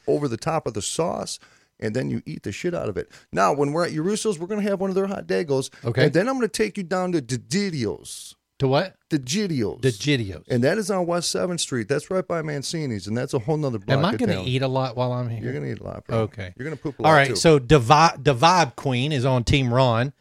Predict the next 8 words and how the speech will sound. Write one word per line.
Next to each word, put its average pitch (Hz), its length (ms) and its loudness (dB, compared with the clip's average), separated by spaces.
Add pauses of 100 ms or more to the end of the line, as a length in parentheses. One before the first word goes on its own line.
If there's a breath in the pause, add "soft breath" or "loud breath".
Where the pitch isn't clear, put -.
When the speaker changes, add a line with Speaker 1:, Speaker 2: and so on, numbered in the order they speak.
Speaker 2:
Pineapple 135 400 2
does 139 220 2
belong 107 320 -2
on 95 80 -4
pizza. 101 440 -8 (520 soft breath)
Check 165 200 4
this 151 200 2
out. 101 180 2